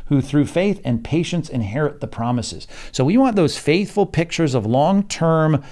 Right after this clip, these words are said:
faithful, persisting, enduring saints that become our examples to say, "Listen, they didn't deviate, they didn't change, their message didn't change, they weren't looking for the latest new thing, they were faithful to the text of Scripture."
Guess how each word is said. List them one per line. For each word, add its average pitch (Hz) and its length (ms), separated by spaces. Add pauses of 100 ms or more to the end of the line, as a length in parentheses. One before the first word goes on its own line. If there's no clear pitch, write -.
(140)
faithful, 185 580
persisting, 170 800
enduring 147 720
saints 143 540 (200)
that 139 140
become 139 380
our 170 240
examples 131 720
to 131 80
say, 123 300
"Listen, 139 260
they 113 100
didn't 113 220
deviate, 165 380
they 107 80
didn't 101 160
change, 170 400
their 110 100
message 143 320
didn't 160 240
change, 160 460 (180)
they 127 140
weren't 135 180
looking 139 240
for 120 140
the 101 100
latest 139 400
new 135 160
thing, 160 420 (260)
they 131 100
were 104 160
faithful 147 480
to - 160
the 117 80
text - 360
of 110 120
Scripture." - 400